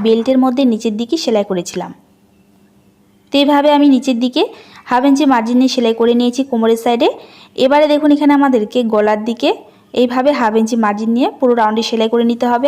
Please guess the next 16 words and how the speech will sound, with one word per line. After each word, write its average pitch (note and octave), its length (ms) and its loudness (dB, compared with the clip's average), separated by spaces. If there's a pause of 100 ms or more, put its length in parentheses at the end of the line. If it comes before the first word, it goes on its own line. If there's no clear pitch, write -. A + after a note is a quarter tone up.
(120)
আপনারা C4 240 -2
চাইলে C#4+ 180 0
এখানে C#4+ 240 2
গলা A3 240 2
পট্টি A#3+ 280 -4
বসাতে A#3 360 -4
পারেন, G#3+ 200 -2 (200)
আমি B3 160 2
এখানে C4+ 240 0
গলা A3+ 180 2
পট্টি B3 280 -2
বসাবো A#3 360 -4
না B3+ 120 2
বলেই G#3 280 -2
কিন্তু G#3+ 240 -4 (680)
দুটো B3 160 0